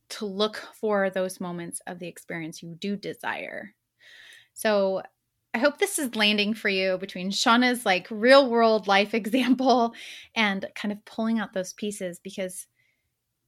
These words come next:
it feels so simple to just say it, like, focus on the good. But once you're truly in it, it does become easy. And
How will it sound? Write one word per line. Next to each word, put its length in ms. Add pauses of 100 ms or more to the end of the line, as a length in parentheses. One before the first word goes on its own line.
(200)
it 180
feels 240
so 140
simple 340
to 120
just 320
say 380
it, 320 (260)
like, 160
focus 420
on 180
the 80
good. 460 (500)
But 300 (280)
once 280
you're 100
truly 640
in 160
it, 480 (300)
it 180
does 280
become 540
easy. 560 (100)
And 340